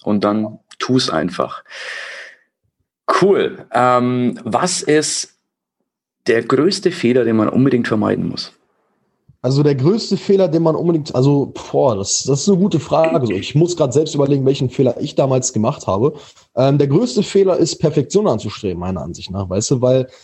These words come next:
Speaker 2: bei mir war das so, ich hab die ersten Podcast-Folgen aufgenommen, selbst wenn ich mich nicht, äh, wenn ich mir so ein bisschen einen Fehler erlaubt hab, also wenn ich mich so ein bisschen versprochen habe, was damals noch häufiger vorgekommen ist. Also ich war damals schon auch redegewandt, aber ich hab mich halt häufig versprochen. Und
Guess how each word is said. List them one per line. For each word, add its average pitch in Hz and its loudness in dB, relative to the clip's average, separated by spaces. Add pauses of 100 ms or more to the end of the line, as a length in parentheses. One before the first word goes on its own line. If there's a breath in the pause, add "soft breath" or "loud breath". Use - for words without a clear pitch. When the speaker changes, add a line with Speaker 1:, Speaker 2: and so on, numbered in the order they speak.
(140 soft breath)
Speaker 2:
bei 127 0
mir 202 4
war 208 4
das 185 -2
so, 185 2
ich 160 -2
hab 175 -2
die - 2
ersten 160 0
Podcast-Folgen 165 -2
aufgenommen, 156 -4
selbst 185 2
wenn 170 2
ich 160 -8
mich - -6
nicht, 151 -8
äh, 127 2
wenn 143 0
ich - -10
mir 143 2 (420)
so 131 0
ein 131 0
bisschen 196 2
einen 120 -4
Fehler 175 2
erlaubt 117 2
hab, 127 0
also 120 2
wenn 123 2
ich - -10
mich 127 -4
so - 0
ein 123 2
bisschen 151 0
versprochen 135 0
habe, 104 2
was 110 0
damals - 0 (380 soft breath)
noch 110 0
häufiger 131 0
vorgekommen 104 0
ist. 120 2
Also 110 4
ich 110 0
war 156 2
damals 160 2
schon 135 0
auch 175 0
redegewandt, 135 2
aber - -8
ich - -12
hab 113 -4
mich 120 -6
halt 98 -4
häufig 123 -2
versprochen. 120 -2
Und - -6